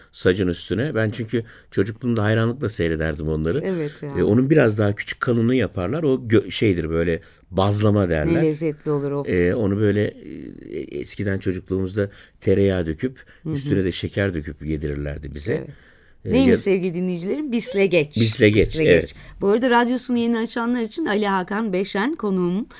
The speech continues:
Speaker 2: Ee, s-, sevgili işte Ankara Devlet Tiyatrosu oyuncumuz. Farçalamak efendim şımarmakmış.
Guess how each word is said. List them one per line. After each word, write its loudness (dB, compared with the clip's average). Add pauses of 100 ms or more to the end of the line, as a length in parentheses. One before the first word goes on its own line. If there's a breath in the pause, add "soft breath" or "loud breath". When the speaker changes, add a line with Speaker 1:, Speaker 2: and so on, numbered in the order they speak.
(240 loud breath)
Speaker 2:
Ee, 0 (100)
s-, -10
sevgili -2
işte -8
Ankara -6
Devlet -6
Tiyatrosu -10
oyuncumuz. -4 (480 loud breath)
Farçalamak 6
efendim 2
şımarmakmış. 0